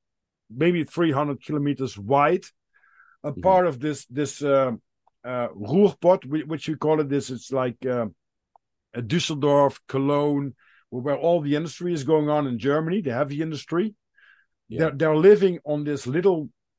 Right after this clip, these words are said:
Speaker 1: well, I think it's thirty or forty kilometers, is gonna be eighteen million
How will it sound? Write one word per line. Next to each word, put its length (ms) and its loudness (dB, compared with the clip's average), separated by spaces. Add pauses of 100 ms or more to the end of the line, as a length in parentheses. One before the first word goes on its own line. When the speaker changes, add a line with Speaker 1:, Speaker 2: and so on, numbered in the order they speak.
Speaker 1:
well, 180 -8
I 80 -14
think 240 -6
it's 240 -12 (240)
thirty 280 0
or 100 0
forty 640 2
kilometers, 760 0 (160)
is 220 -8
gonna 220 -2
be 200 -6
eighteen 480 -4
million 460 -2